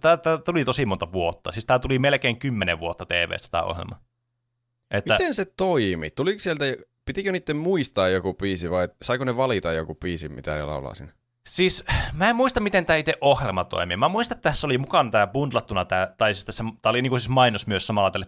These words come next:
Speaker 1: pelille, tälle Staraoke-pelille, mikä nyt selvästikin Juusollakin oli. Että se oli ihan
Speaker 2: Mm.
Speaker 1: oikea produkti, mitä
Speaker 2: Kyllä.
Speaker 1: sillä vähän niinku myytiin.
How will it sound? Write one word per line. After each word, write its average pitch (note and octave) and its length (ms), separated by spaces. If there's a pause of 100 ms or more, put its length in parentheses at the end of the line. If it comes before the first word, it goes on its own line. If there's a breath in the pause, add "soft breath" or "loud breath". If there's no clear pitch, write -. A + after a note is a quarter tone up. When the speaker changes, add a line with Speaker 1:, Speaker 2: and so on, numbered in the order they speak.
Speaker 1:
pelille, G#2 320
tälle F#2+ 180
Staraoke-pelille, G2 640
mikä F2+ 200
nyt F#2+ 220
selvästikin G#2 460
Juusollakin F2 480
oli. F2+ 240 (140)
Että - 220
se F#2 80
oli F#2+ 80
ihan F#2+ 140
Speaker 2:
Mm. - 20
Speaker 1:
oikea F#2+ 280
produkti, G2 500
mitä G2 80
Speaker 2:
Kyllä. E2+ 120
Speaker 1:
sillä E2+ 140
vähän F2+ 120
niinku F2+ 140
myytiin. F2+ 540